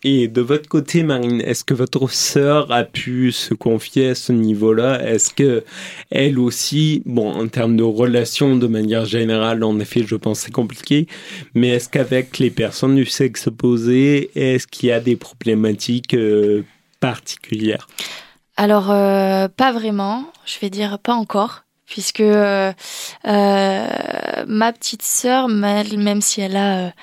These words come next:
Speaker 2: euh, vingt-trois ans, euh, elle a encore un, un, une vision, euh, enfin, elle regarde le monde avec, euh, des yeux d'un enfant de, d'une dizaine d'années.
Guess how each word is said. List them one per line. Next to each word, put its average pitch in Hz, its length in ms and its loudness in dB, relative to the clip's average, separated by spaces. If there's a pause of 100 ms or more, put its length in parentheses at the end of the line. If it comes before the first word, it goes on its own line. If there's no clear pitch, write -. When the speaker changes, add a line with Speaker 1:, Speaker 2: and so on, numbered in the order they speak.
(520)
Speaker 2:
euh, 185 280 -2
vingt-trois 196 720 -2
ans, 247 140 -2 (680)
euh, 202 840 2 (320)
elle 208 340 0
a 202 240 2
encore 220 380 0
un, 196 480 0
un, 196 420 -2
une 196 200 -2
vision, 214 520 0
euh, 190 300 0
enfin, - 540 -4
elle 208 80 0
regarde 226 320 2
le 220 80 0
monde 233 240 0
avec, 202 340 -2
euh, 196 140 -2
des 190 260 -4
yeux 214 120 0
d'un 202 200 0
enfant 196 340 -4
de, 196 280 -4
d'une 190 240 -4
dizaine 202 320 2
d'années. 226 420 4